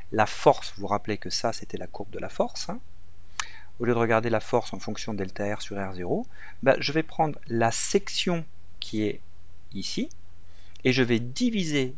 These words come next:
la force par la section entière qui travaille. En gros, c'est comme si je disais, voilà, la grande force qui pourrait exister sur toute ma section, donc j'aurai une grande force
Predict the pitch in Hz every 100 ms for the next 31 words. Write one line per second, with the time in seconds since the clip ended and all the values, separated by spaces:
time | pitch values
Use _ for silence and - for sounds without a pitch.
0 | - 107 101 - 185 285 - - - -
1 | - - - - - 135 123 117 - -
2 | 127 185 220 160 - 143 170 - 127 120
3 | - 160 175 - - - - - 107 104
4 | 123 226 - 123 135 127 214 220 120 120
5 | 175 180 127 110 110 226 - - - -
6 | - 117 117 120 180 - - 139 - -
7 | - - - - - - - - 123 117
8 | 110 - 120 117 110 113 - 113 107 -
9 | - - - - - 101 - 101 - 277
10 | 120 95 92 92 101 127 139 - 131 117
11 | -